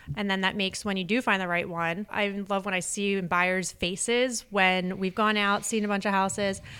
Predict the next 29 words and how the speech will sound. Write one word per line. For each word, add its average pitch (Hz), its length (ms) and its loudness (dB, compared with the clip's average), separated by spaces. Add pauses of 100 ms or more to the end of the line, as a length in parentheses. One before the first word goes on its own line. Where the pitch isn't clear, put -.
(100)
their 185 240 0 (160)
entire 208 840 0
mood 180 560 0
and 180 200 -2
face 165 280 -2
shift - 640 0 (100)
entirely. 180 800 -2 (320)
It's 214 180 -4
never 220 300 4
anything 247 300 2
they 196 140 0
say. 220 680 2
I 190 100 0
just 175 300 -4
see - 220 2
it 311 200 0
and 190 140 -2
I 185 60 2
go, 175 240 0 (240)
"This 165 200 -2
is 208 140 -4
different 202 340 -2
than 190 160 -4
the 180 80 -4
other 160 220 -2
ones 170 180 -6
that 185 100 -4
we 190 100 -4
saw." 180 320 -4